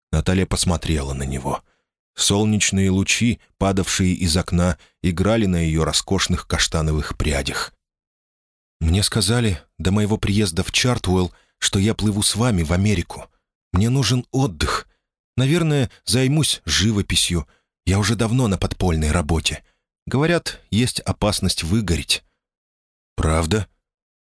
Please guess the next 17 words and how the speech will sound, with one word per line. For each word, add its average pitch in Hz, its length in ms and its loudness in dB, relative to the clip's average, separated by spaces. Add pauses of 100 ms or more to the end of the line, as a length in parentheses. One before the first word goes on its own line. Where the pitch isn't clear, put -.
Сердце - 380 0
Дэвида 92 360 0
подпрыгнуло 92 720 0
при 87 160 0
мысли 87 300 2
о 80 100 2
том, 104 260 0 (140)
что - 200 0
Наталья 85 440 0
тоже 80 400 0
едет. 71 480 -4 (880)
«Эта 101 240 0
миссия 110 440 2
была 95 280 0 (100)
особой», — 85 640 -2 (160)
сказала 71 540 0
она. 62 260 -6